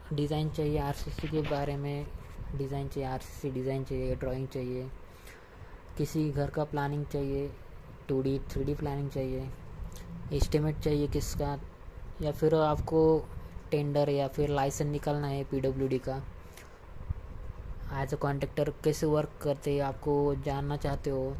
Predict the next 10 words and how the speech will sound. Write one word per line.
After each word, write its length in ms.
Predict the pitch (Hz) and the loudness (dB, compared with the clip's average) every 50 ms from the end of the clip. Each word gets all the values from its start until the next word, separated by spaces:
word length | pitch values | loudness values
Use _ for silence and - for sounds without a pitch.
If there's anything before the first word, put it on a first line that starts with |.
| - - - | -6 -2 0
तो 80 | 151 143 | 2 4
आप 240 | 143 143 135 - 143 | 4 4 2 0 0
मुझे 440 | 139 143 139 147 147 143 143 143 - - - - - - - - - - - - - - - - - - | -2 0 2 2 4 4 4 2 0 -4 -6 -8 -10 -12 -14 -14 -14 -12 -12 -10 -10 -10 -10 -10 -6 -4
कॉल 180 | 156 143 143 143 - - - - | -2 -2 -2 -4 -6 -6 -2 -2
कर 100 | 143 139 | -2 0
सकते 360 | - - 139 - - 147 139 | 0 -4 -4 -2 -2 -2 0
हो 60 | 127 | 0
गाइस, 380 | 135 127 131 131 - - - - - - - - - - - - - - - - - - 147 | 0 0 0 -2 -2 -4 -8 -10 -10 -10 -12 -12 -12 -14 -14 -18 -18 -18 -18 -18 -10 -6 0
जो 140 | 143 147 147 | 0 0 0
कि 800 | - - 156 151 151 151 151 151 147 147 147 147 147 147 143 | 0 0 2 2 4 4 4 4 4 2 2 2 0 -2 -6